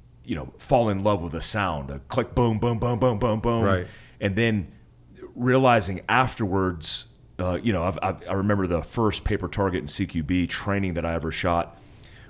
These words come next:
Speaker 1: was behind a, a door, and, and they put a paper target on a cardboard backer behind the door, and they s-, and it was, and it was, so it was like a two-inch wedge, and I opened the door and there's a target, and I'm like, "Oh shit!"
Speaker 2: Mm.
Speaker 1: And then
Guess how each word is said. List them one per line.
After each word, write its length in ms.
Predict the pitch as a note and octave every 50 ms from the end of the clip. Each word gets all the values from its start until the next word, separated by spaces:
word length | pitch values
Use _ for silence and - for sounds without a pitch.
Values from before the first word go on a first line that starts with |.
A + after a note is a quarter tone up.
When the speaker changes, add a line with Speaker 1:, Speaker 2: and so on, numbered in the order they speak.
| - -
Speaker 1:
was 280 | G2 F#2+ F2+ D#2 E2
behind 1000 | - - - F#2+ F#2+ F#2 E2+ E2 - G2+ A2 G#2+ G#2 G2 G2 F#2+ F2 E2 E2 D#2 - -
a, 440 | E2+ F2 E2+ E2 E2 D#2+ D#2 C#2+ - - - -
a 200 | - E2 E2+ D#2+
door, 540 | D2 D2+ G2+ G#2 G2 D2+ B1+ A1+ G#1+ - - - - - - - -
and, 260 | - - F2 E2 D2+ - - - -
and 140 | G2 F2 F2
they 80 | F2
put 160 | E2 - F2+
a 40 | E2+
paper 320 | - - C3 C3+ C3 A2 F#2
target 440 | - - G2 F#2 F2+ D#2+ F2 E2 -
on 140 | E2 E2 D2+
a 40 |
cardboard 520 | D2 - - A2 G2 D#2+ D2 E2 D#2 C#2 C2+
backer 500 | - F#2+ F#2 F#2+ - - D2+ C2 A1+ - - - - - - -
behind 400 | - E2+ D#2+ - F#2 F2+ F2 D#2+
the 60 | D2+
door, 280 | D2 D2 G#2 G#2+ F#2 E2
and 80 | D#2+ D#2+
they 60 | D#2
s-, 180 | - - - - - - - - - - -
and 100 | - F#2
it 40 | F2+
was, 240 | E2+ F2 E2 - - - - -
and 100 | G2+ G2
it 40 | F#2
was, 180 | F2+ F2+ F2+ -
so 240 | - - - A#2
it 20 | G#2+
was 100 | F#2+ D#2+
like 100 | F#2 D2+
a 60 | D2
two-inch 440 | - - - A#2+ G2 D#2+ D2 - -
wedge, 500 | F#2 A2+ B2 F2+ C#2+ C2 - - - - - -
and 120 | D2+ D2+ F2
I 40 |
opened 200 | F#2+ G#2+ - D#2+
the 60 | E2 D2+
door 200 | G#2 A2 A#2+ G#2+
and 80 | E2+
there's 100 | C#2+ D2
a 20 | -
target, 360 | - D3+ D3+ C#3 A2 F#2 D2
and 480 | - - - - - - - - -
I'm 60 | G2+ G2+
like, 100 | A2+ C3+
"Oh 120 | D#3+ D3+
shit!" 400 | - - G3+ G3+ C#3+ - - - - - - - -
Speaker 2:
Mm. 220 | F#2+ F#2+ F#2+ F#2 F2
Speaker 1:
And 140 | A2 A#2 G#2+
then 400 | A2 A2 G#2 G2+ E2 - - -